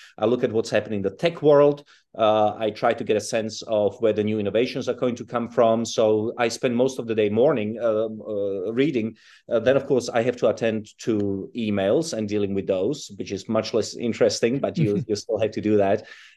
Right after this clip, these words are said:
Speaker 1: And only then I really start thinking about my research,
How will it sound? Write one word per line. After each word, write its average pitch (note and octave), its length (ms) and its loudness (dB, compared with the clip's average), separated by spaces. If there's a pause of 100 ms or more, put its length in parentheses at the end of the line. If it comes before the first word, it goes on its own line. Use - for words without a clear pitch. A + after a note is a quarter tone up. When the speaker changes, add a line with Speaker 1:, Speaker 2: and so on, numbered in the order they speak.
Speaker 1:
And C3 280 2
only F3 240 2
then G3+ 300 2
I C3 180 2
really B2 320 0
start A2+ 460 0 (200)
thinking C3 360 -2
about G#2 340 2
my A#2 220 4
research, G2+ 680 -2